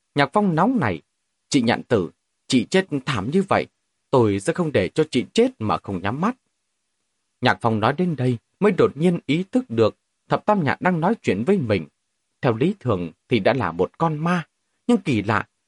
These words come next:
vậy mà anh chẳng có chút sợ hãi nào. Nghe Nhạc Phong nói vậy, vẻ dịu dàng trong mắt của Thập Tam Nhạn bắt đầu tản đi,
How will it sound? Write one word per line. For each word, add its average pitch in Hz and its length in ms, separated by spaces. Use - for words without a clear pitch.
vậy 110 160
mà 107 200
anh 127 260
chẳng 82 340
có 180 120
chút 226 200
sợ - 200
hãi 120 140
nào. 107 260
Nghe 127 140
Nhạc 104 200
Phong 98 160
nói 147 220
vậy, 87 220
vẻ 127 160
dịu 127 180
dàng 117 320
trong 196 200
mắt 240 180
của 104 160
Thập - 200
Tam 185 220
Nhạn 101 300
bắt 214 160
đầu 92 200
tản 82 240
đi, 160 200